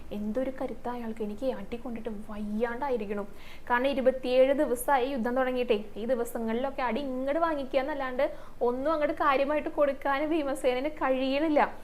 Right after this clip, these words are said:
അപ്പൊ അടിയൊക്കെ കൊണ്ടിട്ട് ശരീരമൊക്കെ ഇങ്ങനെ നന്നായി ഇങ്ങനെ ചതഞ്ഞ പോലെയൊക്കെ ആയിരിക്കണു, വയ്യാണ്ടായിരിക്കണു. "ഇനി എനിക്ക് വയ്യ ഇയാളുടെ അടി കൊള്ളാൻ" എന്ന് ഭീമസേനൻ പറഞ്ഞു. ആ ഭഗവാനും കേട്ടു, "ആ, മനസ്സിലായി,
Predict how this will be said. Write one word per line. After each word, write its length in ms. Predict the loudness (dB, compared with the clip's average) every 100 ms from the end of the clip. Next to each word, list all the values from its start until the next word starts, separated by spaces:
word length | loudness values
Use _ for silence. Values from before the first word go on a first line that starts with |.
| -12 -10 -6
അപ്പൊ 120 | -2
അടിയൊക്കെ 320 | 0 0 -2
കൊണ്ടിട്ട് 520 | -2 -2 -2 0 0 0
ശരീരമൊക്കെ 480 | -2 0 2 0 0
ഇങ്ങനെ 300 | -4 -2 -2
നന്നായി 380 | -2 -4 -2 -2
ഇങ്ങനെ 240 | -2 -2 -4
ചതഞ്ഞ 600 | -4 -4 -2 -2 -2 2
പോലെയൊക്കെ 420 | 2 2 2 4
ആയിരിക്കണു, 460 | 4 4 0 -2 -4 -6
വയ്യാണ്ടായിരിക്കണു. 1080 | -6 -4 -4 0 0 4 2 2 0 -2 -4 -8 -12 -6
"ഇനി 100 | -2
എനിക്ക് 280 | 0 -2 -4 -6
വയ്യ 500 | -6 -6 -4 0 0 0
ഇയാളുടെ 500 | -2 -2 -2 -4 -6
അടി 240 | -6 -6
കൊള്ളാൻ" 380 | 0 0 0 -2
എന്ന് 440 | -4 -4 -6 -8 -12 -8
ഭീമസേനൻ 640 | -6 -4 -4 -6 -6 -6 -4
പറഞ്ഞു. 280 | -2 0 0 -4 -10 -12 -8 -2
ആ 80 | 0
ഭഗവാനും 500 | 2 0 0 -2 -2
കേട്ടു, 200 | -4 -4 -6
"ആ, 180 | -8 -10 -12 -10
മനസ്സിലായി, 560 | -10 -8 -6 -4 -6